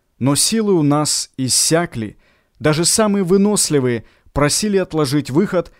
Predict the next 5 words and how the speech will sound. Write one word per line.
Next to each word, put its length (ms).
на 160
час-полтора. 1400
И 120
тут 360
произошло 880